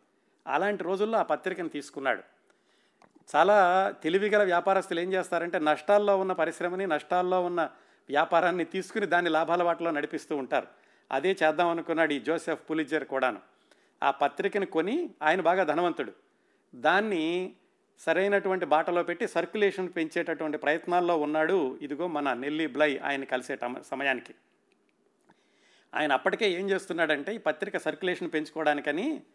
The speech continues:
ఈరోజు, ఈనాటి మన, మ-, పడికట్టు పదాల్లో చెప్పాలంటే నేరాలు, ఘోరాలు లాంటివి,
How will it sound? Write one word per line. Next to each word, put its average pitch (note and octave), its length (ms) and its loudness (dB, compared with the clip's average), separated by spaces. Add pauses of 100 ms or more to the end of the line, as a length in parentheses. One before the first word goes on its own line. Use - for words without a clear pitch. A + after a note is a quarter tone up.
(460)
ఈరోజు, F3+ 580 0 (400)
ఈనాటి F3 760 2
మన, D#3 540 0 (140)
మ-, C3 380 -6
పడికట్టు D#3+ 300 -2
పదాల్లో D#3 320 4
చెప్పాలంటే D3+ 500 0
నేరాలు, F#3 460 4
ఘోరాలు E3 380 0
లాంటివి, D#3 480 0